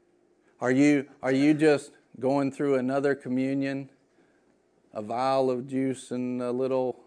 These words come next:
untasty wafer? Checking the box off? Or today, do you make him your Lord? He's the director.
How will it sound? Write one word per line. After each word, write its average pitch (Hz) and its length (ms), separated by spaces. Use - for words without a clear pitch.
untasty 127 640
wafer? 127 500
Checking 131 380
the 131 60
box 131 420
off? 135 300
Or 143 420
today, 135 760
do 127 100
you 131 140
make 131 340
him 113 480
your 113 200
Lord? 120 600
He's 233 280
the 135 160
director. 104 580